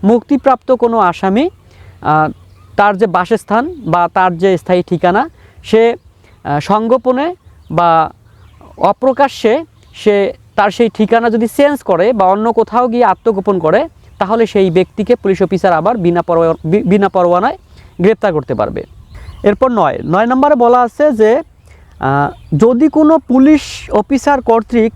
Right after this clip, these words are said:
কাউকে ধরার জন্য রিকোয়েস্ট করা হয় বা অনুরোধ করা হয়, তাহলে সেই ব্যক্তিকে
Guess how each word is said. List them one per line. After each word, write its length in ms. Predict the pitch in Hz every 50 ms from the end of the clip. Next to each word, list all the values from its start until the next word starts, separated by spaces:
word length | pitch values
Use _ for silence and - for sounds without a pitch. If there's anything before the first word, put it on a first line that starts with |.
| - -
কাউকে 720 | - 214 208 220 233 220 - - 269 277 285 285 - - - - - - _ - 139
ধরার 500 | - - 180 202 214 247 277 294 262 240
জন্য 260 | 277 277 277 277 302
রিকোয়েস্ট 520 | 294 247 220 214 - 285 311 320 - -
করা 200 | - 254 208 185
হয় 300 | 156 143 143 165 226 311 - _ _ _ _ _ _ -
বা 100 | 170 180
অনুরোধ 380 | - 196 202 240 277 302 285 233
করা 220 | - 220 190 170
হয়, 240 | 151 165 202 269 311 - _ _ - - - _ _ _
তাহলে 320 | - 208 202 254 294 302 247
সেই 340 | - - 240 233 233 233 214
ব্যক্তিকে 600 | 185 208 196 - _ 240 233 208 - 277 320